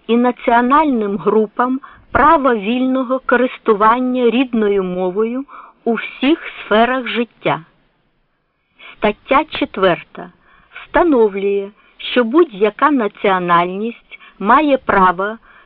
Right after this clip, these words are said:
сповідувати свою релігію, використовувати свою національну символіку, відзначати національні свята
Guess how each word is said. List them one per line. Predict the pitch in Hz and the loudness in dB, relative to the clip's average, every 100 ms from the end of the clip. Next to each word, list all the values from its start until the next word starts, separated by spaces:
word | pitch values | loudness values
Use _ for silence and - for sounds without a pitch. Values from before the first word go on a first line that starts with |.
| - | -20
сповідувати | - - 269 220 240 240 247 254 - 262 247 - | -8 0 0 2 -2 -2 -2 -4 -4 -10 -10 -4
свою | 214 233 254 349 | 2 2 2 2
релігію, | 339 254 202 196 202 196 202 220 - _ _ _ _ _ _ - | 2 2 0 -4 -4 -4 -4 -6 -10 _ _ _ _ _ _ -6
використовувати | 190 226 269 262 240 - 320 311 247 202 - 190 - | -2 0 0 0 -2 2 2 4 0 -2 -2 -8 -4
свою | 202 233 262 | 2 2 4
національну | 302 240 - 165 - 214 214 254 269 240 196 | 2 2 -2 -10 -2 0 2 2 2 0 -4
символіку, | 190 - 208 165 185 175 190 196 - 233 - _ _ _ _ _ 202 | -6 -2 -2 0 0 2 0 -4 -6 -8 -10 _ _ _ _ _ -6
відзначати | 214 220 220 262 - 311 320 - | -4 -2 0 0 2 2 2 0
національні | 214 208 - 247 226 233 285 294 233 196 190 - | -2 -2 -2 0 2 2 2 2 0 -4 -8 -6
свята | 180 180 175 - 233 | 0 0 0 -6 -10